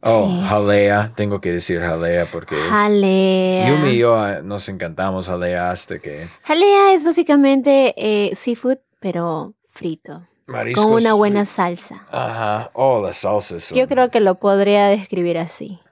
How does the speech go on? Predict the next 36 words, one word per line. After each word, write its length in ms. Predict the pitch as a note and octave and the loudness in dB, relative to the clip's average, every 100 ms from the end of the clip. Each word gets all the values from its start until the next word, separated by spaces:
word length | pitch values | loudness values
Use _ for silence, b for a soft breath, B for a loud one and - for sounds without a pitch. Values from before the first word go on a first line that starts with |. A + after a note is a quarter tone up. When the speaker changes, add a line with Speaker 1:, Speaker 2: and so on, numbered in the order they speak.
| _ _ _ | _ _ _
Speaker 1:
Ujú. 380 | B2 A#2 A#2+ B2+ C3 B B _ _ _ | -10 -6 -6 -8 -12 B B _ _ _
Speaker 2:
Ajá, 520 | - G3+ F#3+ F#3+ F3 F#3+ | -10 -8 -6 -6 -6 -10
Speaker 1:
Estaría 400 | - G3 G#3 G#3+ | -8 0 4 4
Speaker 2:
muy 140 | G#3 - | 4 4
Speaker 1:
de 180 | G3+ G#3 | 2 0
acuerdo. 460 | F#3 D#2 - F2+ _ - | -2 -6 -8 -14 _ -8
Speaker 2:
Ya, 300 | A3+ A3 A3 | -6 -4 -4
ya, 140 | G#3+ - | -6 -8
ya, 180 | D#3+ - | -12 -14
ya. 120 | G3+ _ _ _ B B B B B - | -18 _ _ _ B B B B B 0
Muy 260 | A3+ A3+ | 2 2
rico 320 | G3 F3 - | 0 -6 -8
también. 480 | - D#2+ F2+ - F#3 - _ _ _ B B B | -12 -12 -12 -14 -14 -18 _ _ _ B B B
Ahora, 320 | B G#3 F#3+ F#3+ | B 4 4 2
jalea, 960 | F#3+ F#3+ G3 A3+ A#3+ A#3+ A#3 A#3+ A#3 _ | 0 2 4 4 4 4 2 0 -6 _
mitad 280 | G#3+ F#3+ G#3 | -6 -2 0
jalea, 440 | G#3+ G#3 G3 G3+ G3+ | 2 2 4 2 0
mitad 320 | F#3+ E3+ F3 | -2 -2 -2
ceviche. 720 | F#3+ F3 F#3 - G#3 G3+ G#3 _ _ - | -4 -6 -6 -8 -8 -8 -10 _ _ -6
Speaker 1:
Oh, 240 | G#2 F#2+ | -4 -2
yeah. 420 | F2+ D#2 F2+ - | -2 -4 -8 -10
Speaker 2:
Ese 140 | G3 G#3 | -2 -2
es 60 | |
Speaker 1:
Eso 80 | G3+ | 0
Speaker 2:
como 160 | G#3 F#3+ | 2 2
el 80 | F3 | 0
Speaker 1:
es. 60 | |
Speaker 2:
sueño 400 | - G3+ F#3 F3 | 0 0 0 -2
ya. 240 | E3 E3 D#3 | -6 -6 -4
Speaker 1:
Ah, 260 | F2 F2 F#2 | -4 -4 -4
eso 240 | G#2+ G#2 | -4 -4
es. 320 | F#2 - - _ b b b b b b b | -6 -8 -14 _ b b b b b b b
Speaker 2:
Ese 180 | G3+ B3+ | -4 2
es 40 | C4+ | 2
otro 200 | B3 A3 | 4 2
nivel, 500 | F#3+ F3+ F#3 F#3 | 2 4 2 0